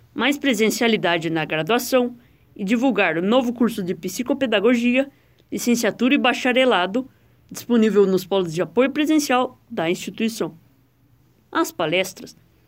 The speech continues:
foram voltadas a alunos de pedagogia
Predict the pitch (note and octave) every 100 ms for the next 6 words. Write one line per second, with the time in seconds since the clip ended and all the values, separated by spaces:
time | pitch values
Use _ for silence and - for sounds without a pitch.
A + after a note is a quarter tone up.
0 | _ - A#3+ B3+ A3+ A3+ A3 G#3 G3 G3+
1 | G#3+ G#3+ F3 E3 - A#3 C4+ E4 C4 A#3+
2 | C4